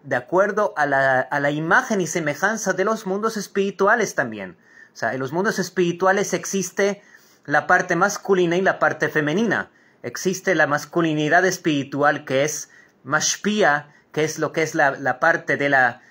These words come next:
la parte de las sefirot espirituales, las emanaciones espirituales que dan, que, que, que dan influencia, o sea, que son como el hombre que provee, o sea, que son como el hombre, que son como el macho que provee, o sea,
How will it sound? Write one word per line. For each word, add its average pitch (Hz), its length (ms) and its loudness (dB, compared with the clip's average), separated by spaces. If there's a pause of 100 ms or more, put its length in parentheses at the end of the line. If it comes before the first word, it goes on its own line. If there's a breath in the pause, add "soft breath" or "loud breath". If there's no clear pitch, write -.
(200 soft breath)
la 117 160 -4
parte 160 320 0
de 131 80 -4
las 131 160 -2
sefirot 156 480 -2
espirituales, 147 800 0
las 123 160 -4
emanaciones 131 460 -2
espirituales 151 580 -2
que 139 160 -4
dan, 147 400 0 (380 loud breath)
que, 131 480 -4
que, 131 180 -10
que - 180 -6
dan 170 180 2
influencia, 147 760 -2
o 156 60 -16
sea, 147 160 -8
que - 180 -10
son 151 180 -6
como 139 220 -4
el 135 120 -2
hombre 147 320 0
que 131 120 -4
provee, 143 540 -2 (180 soft breath)
o - 20 -20
sea, 104 240 -6 (420 soft breath)
que 104 100 -14
son - 180 -6
como 139 200 -4
el 135 80 0
hombre, 151 260 0
que 139 100 -6
son 135 160 -6
como 135 160 -4
el 131 60 -2
macho 143 340 -2
que 127 100 -6
provee, 127 440 -2
o 147 40 -18
sea, - 240 -12